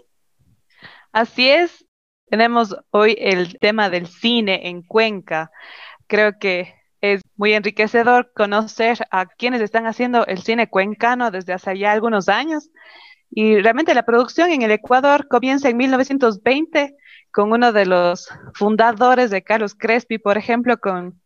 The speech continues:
con el documental Los Invisibles Shuaras del Alto Amazonas.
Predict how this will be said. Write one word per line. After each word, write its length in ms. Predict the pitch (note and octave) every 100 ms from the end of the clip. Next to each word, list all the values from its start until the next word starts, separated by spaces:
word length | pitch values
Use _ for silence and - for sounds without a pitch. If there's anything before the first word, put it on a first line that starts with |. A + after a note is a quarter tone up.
| _
con 200 | - F3+
el 400 | F3 F3 E3+ E3
documental 720 | F3 F3+ G#3 G#3+ A3+ A3 A#3 A#3
Los 140 | G3+
Invisibles 360 | G3+ G3+ G#3 G3+
Shuaras 300 | G#3 G3+ F#3+
del 120 | F#3
Alto 200 | G3 G3+
Amazonas. 840 | G3 G3+ B3 B3 A3+ A3 G#3 G#3